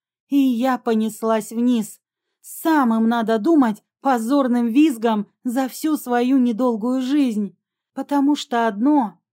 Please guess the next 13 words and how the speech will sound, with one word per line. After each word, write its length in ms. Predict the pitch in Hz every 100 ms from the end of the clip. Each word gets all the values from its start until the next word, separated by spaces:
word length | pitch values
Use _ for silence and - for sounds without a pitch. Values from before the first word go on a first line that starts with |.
| _
стоять 640 | - - 269 254 285 277
и 80 | 240
философствовать 880 | 247 233 226 226 285 - - 226 220
с 20 |
хранителями 920 | - 226 247 294 285 226 214 214 190 _ _
на 200 | 233 247
тему 340 | 233 262 247 233
демонов 460 | 220 247 226 220
и 40 | 226
страхов, 640 | - 302 330 320 220 - _ _ _ _
а 180 | 285 285
совсем 580 | - 254 - - 320 240
другое — 720 | 247 226 262 294 254 220